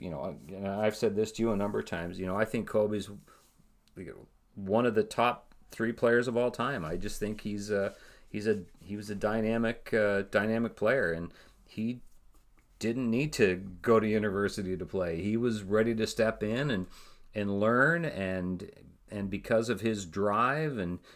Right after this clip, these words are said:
and commitment, you know, he's just a, he's one of those guys that just, that needed to play at that next level immediately, like LeBron. Michael Jordan spent a couple of years with North Carolina.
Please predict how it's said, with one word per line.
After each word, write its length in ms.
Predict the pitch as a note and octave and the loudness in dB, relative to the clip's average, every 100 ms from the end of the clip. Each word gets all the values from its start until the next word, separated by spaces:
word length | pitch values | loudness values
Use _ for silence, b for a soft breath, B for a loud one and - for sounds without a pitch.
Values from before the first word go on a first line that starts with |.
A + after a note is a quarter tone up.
| B | B
and 160 | - F#2+ | -4 -2
commitment, 720 | G2 F#2+ A2 B2 D3 - - - - - - - - | 0 0 0 0 -2 -4 -12 -18 -20 -20 -20 -20 -14
you 160 | F#2+ F2+ | -8 -6
know, 340 | F2+ F#2 G2 - _ | -4 -4 -6 -12 _
he's 380 | F2 G#2 A#2+ - | -10 -6 -4 -4
just 320 | A#2+ B2 - | -4 -4 2
a, 180 | A2+ F#2+ | 2 4
he's 240 | A2 B2 | 2 0
one 240 | G#2+ G#2+ B2+ | 0 2 6
of 60 | |
those 240 | A#2+ A#2+ A#2+ | 8 8 6
guys 440 | A2+ A#2 F2+ F2+ | 4 4 2 0
that 200 | G2 F#2+ | -2 -2
just, 260 | G2+ F#2+ - B B B E2+ - | -4 -4 -10 B B B -14 -14
that 260 | - A2 G2+ | -2 2 2
needed 340 | G#2 A2+ A#2 | 2 2 2
to 60 | G#2+ | -2
play 260 | - A2 A2 | 2 4 6
at 100 | G#2 | 4
that 180 | G2+ | 2
next 240 | G2 G2+ - | 0 -4 -2
level 280 | G2+ F#2 G2 | -2 0 -2
immediately, 500 | F#2+ F#2+ F2 E2 F2+ - | -2 -4 -6 -8 -10 -10
like 200 | - F3 | 0 0
LeBron. 500 | F3+ F3+ E3+ G3 F3 - b b b | 2 0 2 0 -2 -6 b b b
Michael 220 | E3+ G3+ G3 | -2 0 2
Jordan 360 | F#3 G#3 G#3 | 4 4 4
spent 300 | D3+ - E3 | 0 -2 -2
a 40 | D#3 | 0
couple 280 | F3 E3+ | -4 -4
of 60 | D#3+ | -4
years 260 | F3 F3 - | -2 -2 -2
with 260 | D#3 - | -8 -8
North 320 | E3+ E3+ E3 | -4 -2 -2
Carolina. 500 | - D#3+ D3+ E3 C3 | 0 0 0 -2 -4